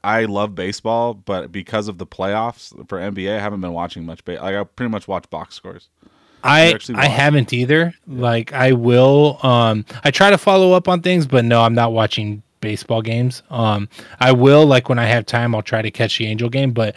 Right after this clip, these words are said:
Speaker 2: when they're in this fucking slump, dude, like, yeah, I'm not
Speaker 1: Yeah.
Speaker 2: gonna waste my
Speaker 1: Duber
Speaker 2: time. I, but I do follow with them. So
Speaker 1: I know that you, the, the whole stupid, the thing with, with Georgia and moving the, the All-Star break, but before that, you didn't really watch. Like, is there, did you used to watch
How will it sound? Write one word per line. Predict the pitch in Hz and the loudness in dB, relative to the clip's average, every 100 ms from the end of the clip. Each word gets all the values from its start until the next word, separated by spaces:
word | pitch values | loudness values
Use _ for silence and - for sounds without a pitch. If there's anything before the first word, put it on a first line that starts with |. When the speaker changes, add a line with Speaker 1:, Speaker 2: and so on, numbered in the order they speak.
| - - | -14 -10
Speaker 2:
when | 120 | -2
they're | 120 143 | 4 6
in | 143 | 4
this | 139 | 2
fucking | 151 139 131 | 2 2 0
slump, | - 127 123 139 | -2 0 0 0
dude, | 160 156 | 0 2
like, | 110 101 | -2 -6
yeah, | 107 104 | -6 -4
I'm | |
not | 127 110 | -4 -4
Speaker 1:
Yeah. | |
Speaker 2:
gonna | 120 107 | -4 -6
waste | 104 104 - | -8 -10 -10
my | 107 | -8
Speaker 1:
Duber | 131 147 143 | -4 -2 -2
Speaker 2:
time. | 113 | -2
I, | 113 | -4
but | 127 131 | -2 2
I | 131 | 2
do | 139 170 143 - | 4 4 4 0
follow | 127 127 107 101 | -2 0 -2 -6
with | 101 | -10
them. | - 110 - | -14 -20 -18
So | 123 117 _ | -18 -18 _
Speaker 1:
I | 107 | -6
know | 135 165 | -2 0
that | 156 | 0
you, | 123 131 123 107 - | -2 -2 -2 -6 -10
the, | 98 107 | -6 -4
the | 87 101 | -4 -4
whole | 110 107 95 | -4 -6 -8
stupid, | - - 110 95 | -14 -10 -8 -8
the | 90 | -12
thing | 95 110 107 | -10 -8 -6
with, | 101 - _ 95 | -8 -10 _ -10
with | 101 95 | -10 -8
Georgia | 101 104 95 95 | -6 -6 -6 -6
and | 92 | -6
moving | 101 98 92 | -8 -8 -8
the, | 87 85 | -10 -12
the | - | -14
All-Star | 90 95 98 92 | -8 -6 -6 -8
break, | 85 87 | -8 -10
but | 101 | -10
before | 92 110 - 139 | -10 -10 -4 -2
that, | 143 101 | -2 -2
you | 101 | -4
didn't | 104 | -6
really | 101 95 | -6 -6
watch. | 87 90 87 - - _ | -4 -6 -6 -10 -20 _
Like, | 92 85 | -12 -10
is | 85 113 | -8 -4
there, | 131 - _ _ | -4 -6 _ _
did | 127 123 | -6 -4
you | 143 | -4
used | 113 123 - | -4 -6 -4
to | 156 | -6
watch | 147 156 - - | -4 -6 -8 -16